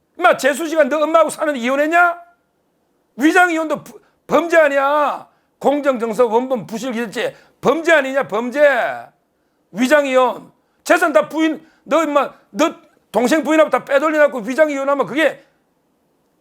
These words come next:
그게 범죄 아니야? 지금 이게 몇 개야? 다시 한번 정리해보자고요. 첫째, 월급 받-, 수업 안 하고 월급, 그다음에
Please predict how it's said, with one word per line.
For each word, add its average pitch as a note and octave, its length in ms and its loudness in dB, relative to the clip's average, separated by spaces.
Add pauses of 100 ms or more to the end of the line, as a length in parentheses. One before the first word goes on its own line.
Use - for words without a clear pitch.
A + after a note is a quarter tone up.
(220)
그게 A#3+ 340 -2
범죄 B3+ 260 0
아니야? D4 460 0 (1300)
지금 E4 200 0
이게 B3+ 160 -2
몇 D#3 220 -8
개야? - 420 -12 (380)
다시 A#3 200 2
한번 F#3 140 -6
정리해보자고요. D3 720 -4 (840)
첫째, G3 460 -4 (400)
월급 B3 340 2
받-, G#3+ 200 -2
수업 A3 220 0
안 E3 120 -2
하고 C#3 180 -8
월급, A#3 500 0 (480)
그다음에 G3 560 -6